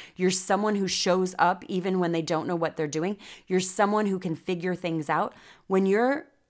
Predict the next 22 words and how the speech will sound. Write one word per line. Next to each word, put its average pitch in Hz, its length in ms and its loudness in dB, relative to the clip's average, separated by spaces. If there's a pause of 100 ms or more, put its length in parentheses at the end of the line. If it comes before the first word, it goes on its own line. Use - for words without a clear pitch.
(180)
belief 185 800 -2 (360)
changes. - 680 -10 (120)
So 208 200 0
it, - 120 0
it 196 200 0
shifts, - 680 0
right? 165 320 0
Not 202 260 2
from 269 140 -2
something 240 260 0
I 185 120 2
believe 180 340 0
I 160 120 4
can 285 440 2
be, 151 340 -2 (840)
but 196 160 2
to 196 100 -2
something 208 460 -2
that 175 120 2
I 165 100 4
believe 170 400 -2
I 143 240 2